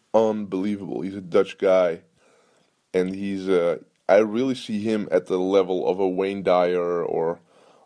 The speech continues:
other enlightened gurus, you know. And we did a coaching session with him, uh, me and another friend of mine.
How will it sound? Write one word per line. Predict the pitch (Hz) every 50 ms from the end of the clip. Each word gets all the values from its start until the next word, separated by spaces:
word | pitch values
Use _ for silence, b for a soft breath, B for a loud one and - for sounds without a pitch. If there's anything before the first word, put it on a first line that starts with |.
| b _ -
other | 98 101 92 98 95 95 92 90 90 92 _ _ _ _ _ _ _ _ _ -
enlightened | 92 95 92 92 90 90 90 95 - - 92 92 90 - - - _ - 95 104 104
gurus, | 113 123 123 123 110 87 - 95 95 - -
you | 71 69
know. | 65 65 82 98 107 _ _ _ _ _ _ _ _ _ _ _ _ _ _ _ - - _ -
And | 98 98 98 98 101 98 95 92 92 - - b b b b b b b b b b b b b b b b b b _ _ -
we | 107 107 113 117 123 120 117
did | 110 104 117 117 110
a | 101 98
coaching | - - 131 110 - - 123 113
session | - - 113 101 - - 107 95
with | 90 92 101
him, | 101 87 87 87 - - - 57 60
uh, | 87 90 90
me | 92 98 101 107 107 104
and | 101 95 95
another | 92 92 101 98 98 95
friend | - - 110 101 101 101
of | 101
mine. | 98 95 92 90 92 92